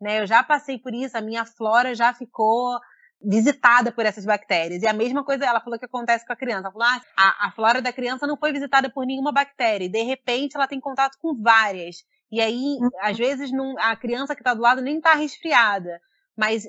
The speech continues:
Speaker 1: a-, até afetou a flora do seu filho de uma tal forma que trouxe um resfriado pra ele. Então, cada virose em uma criança vai reagir diferente.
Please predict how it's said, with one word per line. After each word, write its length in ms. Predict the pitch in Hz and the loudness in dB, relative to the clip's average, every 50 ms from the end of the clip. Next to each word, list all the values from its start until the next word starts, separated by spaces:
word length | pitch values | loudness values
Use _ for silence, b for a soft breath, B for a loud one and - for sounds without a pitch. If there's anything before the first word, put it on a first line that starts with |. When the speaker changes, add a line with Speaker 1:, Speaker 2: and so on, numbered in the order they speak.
| - - | -8 -6
Speaker 1:
a-, 160 | 208 208 - - | -6 -6 -6 -4
até 240 | - 220 226 - 262 | -6 -4 -4 -4 -4
afetou 340 | 254 247 - 277 254 - 302 | -4 -4 -6 -8 -4 -2 0
a 80 | 330 320 | 0 0
flora 340 | - - 277 262 247 233 | 0 2 4 4 4 2
do 140 | 226 214 233 | 0 -6 -6
seu 240 | 226 - 269 320 330 | -6 -4 -4 -4 -4
filho 280 | - - 262 247 247 226 | -4 -6 -6 -4 -4 -4
de 80 | 226 | -4
uma 140 | 226 220 214 | -2 -2 0
tal 220 | 208 233 247 262 | 2 2 2 2
forma 640 | 262 - - 254 240 262 294 294 254 247 226 214 208 208 _ | 2 -2 0 4 4 6 6 4 2 -2 -8 -10 -10 -12 _
que 140 | - 254 214 | -14 -14 -10
trouxe 400 | - - 247 262 302 277 - 311 | -6 -4 -2 -2 -4 -4 -6 -8
um 60 | 294 | -6
resfriado 680 | 247 262 302 285 - - - 302 269 269 269 285 269 - | -4 -4 -4 -6 -6 -8 -2 2 4 4 4 4 0 -4
pra 140 | - 247 220 | -6 -4 -4
ele. 240 | 208 208 202 196 190 | -4 -4 -6 -10 -12
Então, 220 | 208 233 240 247 | -10 -10 -10 -6
cada 320 | - - 247 277 269 320 262 | -2 0 0 0 0 -2 -6
virose 480 | 247 262 233 226 226 254 269 226 247 | -6 -4 -4 -2 -2 -2 -2 -4 -4
em 60 | 247 | -8
uma 160 | 233 233 226 220 | -6 -8 -8 -8
criança 360 | - 220 226 240 262 254 247 | -8 -8 -8 -6 -6 -8 -2
vai 280 | 202 233 220 240 262 | 2 4 4 4 4
reagir 340 | 240 254 240 233 214 220 208 | 0 -2 -2 -2 -2 -6 -12
diferente. 580 | 196 - - 220 208 196 165 151 160 160 - | -14 -8 -6 -4 -4 -4 -4 -6 -8 -12 -16